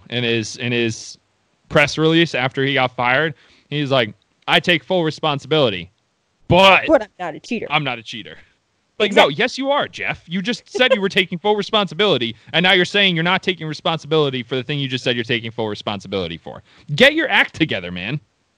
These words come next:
Speaker 2: Like, this is stuff we learn at the age of six and seven years old,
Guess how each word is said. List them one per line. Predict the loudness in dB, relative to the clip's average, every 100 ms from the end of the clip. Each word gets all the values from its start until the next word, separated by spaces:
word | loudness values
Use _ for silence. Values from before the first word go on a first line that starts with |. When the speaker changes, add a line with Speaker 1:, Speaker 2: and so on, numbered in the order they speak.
| _ -20 -18 2
Speaker 2:
Like, | 2 2 -6
this | -2 0
is | -2
stuff | -2 -4 -2
we | -4 0
learn | 2 4
at | 2 0
the | 0
age | 0 0
of | -2
six | -4 0 2 0 -4 -20 -8
and | -4 -4
seven | -4 2 2 2
years | 0 -2 0
old, | 2 2